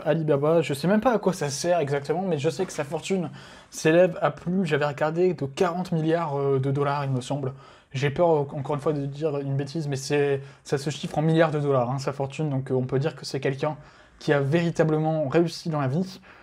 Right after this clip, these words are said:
Euh, en termes financiers, je pense qu'il est, il est très heureux, et cetera, dans sa vie. Donc, on peut dire qu'il a réussi. D'ailleurs, je vous ferai une vidéo, euh, plus tard, un peu plus tard, dans quelques jours, sur ma définition personnelle de la réussite.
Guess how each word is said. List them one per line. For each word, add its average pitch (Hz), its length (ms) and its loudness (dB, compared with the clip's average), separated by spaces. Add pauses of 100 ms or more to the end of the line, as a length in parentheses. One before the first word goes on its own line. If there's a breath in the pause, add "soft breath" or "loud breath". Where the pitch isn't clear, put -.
(200 loud breath)
Euh, 123 640 4
en 131 140 2
termes 147 300 0
financiers, 170 520 0
je - 100 -6
pense 160 260 -8
qu'il 131 160 -2
est, 127 240 4
il 127 160 -2
est 127 40 0
très 156 160 0 (100)
heureux, 147 200 4
et 143 60 -2
cetera, 147 320 -2
dans 151 100 -2
sa 135 140 -4
vie. 170 100 -2
Donc, 147 200 -6
on 139 60 -6
peut 143 140 0
dire 156 200 -2 (340 loud breath)
qu'il 139 160 -2
a 135 60 2
réussi. 143 280 -4
D'ailleurs, 170 160 4
je 165 80 -4
vous 151 80 -8
ferai - 160 -8
une 156 100 -2
vidéo, 170 360 2 (280 loud breath)
euh, 120 440 2
plus 147 240 -6
tard, 165 500 -2
un 127 60 -6
peu 143 120 -4
plus 135 180 -8
tard, 147 180 -2
dans 135 100 -4
quelques 139 280 -6
jours, 165 200 -4 (260 loud breath)
sur - 140 -2
ma 156 140 0
définition 196 640 0
personnelle 190 440 2
de 151 80 0
la 147 120 4
réussite. 156 520 0